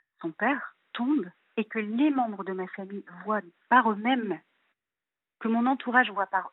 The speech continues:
eux-mêmes, la, le changement brutal de personnalité,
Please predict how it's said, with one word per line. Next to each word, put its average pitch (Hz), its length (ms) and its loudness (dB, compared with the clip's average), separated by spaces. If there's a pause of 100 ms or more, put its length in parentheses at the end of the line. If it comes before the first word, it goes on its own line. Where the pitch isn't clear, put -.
eux-mêmes, 247 440 -2 (1400)
la, 208 800 -2 (160)
le 202 300 -2
changement 247 640 -2 (580)
brutal 208 640 -2 (1400)
de 208 80 -2
personnalité, 208 840 -4